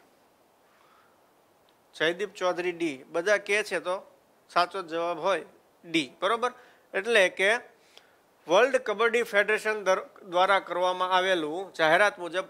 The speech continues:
કબડ્ડી વર્લ્ડ કપ બે હજાર ને પચીસ, બરોબર? બે હજાર પચીસ કબડ્ડી વર્લ્ડ કપ યુ કેની અંદર રમાશે. તાજેતરમાં વર્લ્ડ કબડ્ડી ફેડરેશન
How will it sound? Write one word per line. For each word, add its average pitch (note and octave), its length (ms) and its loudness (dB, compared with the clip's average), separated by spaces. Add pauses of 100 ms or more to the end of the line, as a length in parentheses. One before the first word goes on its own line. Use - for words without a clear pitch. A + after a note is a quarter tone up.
કબડ્ડી A3+ 420 2
વર્લ્ડ G3+ 160 2
કપ G#3 140 -2
બે F3 180 -4 (100)
હજાર F3+ 260 4
ને F#3 140 -4
પચીસ, G3 500 -4 (440)
બરોબર? A3 360 0
બે F#3 140 -2 (160)
હજાર G3+ 220 4
પચીસ G#3 320 -8 (100)
કબડ્ડી G3+ 340 0
વર્લ્ડ A3 160 0
કપ F#3+ 160 0 (420)
યુ G3+ 80 0 (140)
કેની A#3+ 360 2
અંદર G3 240 2 (160)
રમાશે. F#3+ 720 0 (1600)
તાજેતરમાં A#3 880 2
વર્લ્ડ A#3 240 4 (120)
કબડ્ડી A3 460 0
ફેડરેશન F#3+ 640 0